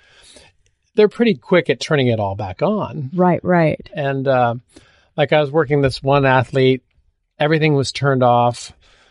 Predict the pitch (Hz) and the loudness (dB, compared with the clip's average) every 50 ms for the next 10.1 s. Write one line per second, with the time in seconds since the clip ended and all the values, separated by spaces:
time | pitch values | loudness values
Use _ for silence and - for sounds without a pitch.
0 | _ _ - 135 - - 156 156 151 147 147 139 143 139 143 143 131 135 135 131 | _ _ -10 -10 -6 -4 -2 0 2 2 2 4 4 2 2 2 2 2 2 2
1 | - 139 127 123 120 120 123 127 127 - _ _ _ _ _ - - - 151 143 | 2 2 2 2 2 2 2 0 0 -4 _ _ _ _ _ -20 -10 -4 -2 0
2 | 139 143 151 156 - - - - - - 370 381 370 294 196 143 135 127 120 117 | 2 2 2 0 0 -2 -4 -6 -8 -12 -12 -14 -12 -6 -2 0 2 2 2 0
3 | 113 117 - - - 156 156 160 160 151 147 127 117 113 110 104 107 113 123 117 | 0 -2 -6 -4 -2 0 0 2 2 0 0 0 0 0 -2 -2 -2 -2 -2 -2
4 | 101 98 - _ _ _ _ _ _ _ _ _ _ _ _ _ _ _ _ - | -4 -6 -12 _ _ _ _ _ _ _ _ _ _ _ _ _ _ _ _ -8
5 | - - 139 135 123 143 143 143 - - - 151 143 131 123 120 123 135 143 143 | -4 -2 -2 -2 0 -2 -2 -4 -4 -4 -2 0 0 2 2 2 2 2 2 2
6 | 131 117 - - 143 123 - 139 143 156 139 - - 131 113 120 120 117 - - | 2 2 0 0 0 0 0 0 2 2 2 0 0 -2 0 0 0 0 -2 -4
7 | - 143 147 120 104 110 117 131 127 127 117 101 92 107 113 131 139 123 - - | -4 -2 -2 -2 -2 -2 -4 -2 -2 -2 -2 -2 -4 -4 -2 -2 -2 -2 -2 -2
8 | - 127 131 127 120 120 117 - - 113 98 92 92 95 98 101 120 143 165 156 | -2 0 0 2 2 0 0 -2 -2 -4 -4 -2 -4 -6 -4 0 2 2 2 2
9 | 123 113 117 107 104 - - 113 110 104 101 104 110 - - 123 113 107 104 - | 0 -2 -4 -4 -6 -6 -6 -6 -4 -4 -6 -6 -8 -6 -6 -6 -4 -4 -6 -10
10 | - | -14